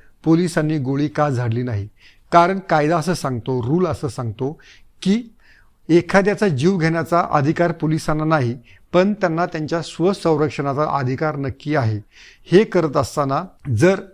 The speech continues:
तो प्रकार गाडीमध्येच घडला असेल किंवा जवळपासच, अ, त्यांचं अंतर फार जवळ असेल, तर ही गोळी त्याच्या ड-, आरोपीच्या डोक्यामध्ये कशी गेली?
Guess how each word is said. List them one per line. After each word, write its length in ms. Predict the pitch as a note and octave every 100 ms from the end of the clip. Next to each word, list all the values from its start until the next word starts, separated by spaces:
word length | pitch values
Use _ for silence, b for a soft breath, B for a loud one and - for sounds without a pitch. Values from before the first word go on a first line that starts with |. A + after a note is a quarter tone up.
| _
तो 80 | E3+
प्रकार 320 | E3+ D#3+ E3+
गाडीमध्येच 580 | D3 C3 C#3 D#3 D#3+ D#3
घडला 260 | C#3+ C#3 D3+
असेल 340 | A#2 D#3+ E3+ - b b b -
किंवा 260 | C#3+ D#3
जवळपासच, 760 | C#3+ D3 D#3+ E3 E3 F#3 F3 -
अ, 240 | D#3 D3+
त्यांचं 340 | D3 E3 D3+ E3+
अंतर 320 | D3 C3+ D#3 -
फार 140 | D3+
जवळ 280 | C3+ D3 D3
असेल, 360 | B2 D3 E3+ F#3+ b b b _ -
तर 200 | F#3 G#3+ - b b _
ही 300 | - G3 A3
गोळी 340 | D3+ E3 F3+
त्याच्या 240 | F#3 E3 E3+
ड-, 240 | D3 -
आरोपीच्या 640 | D3 D3 C#3+ D3+ D#3 E3
डोक्यामध्ये 560 | D3 C#3 B2 E3 D#3+ D#3
कशी 300 | D#3 - D3+
गेली? 300 | A#2 A2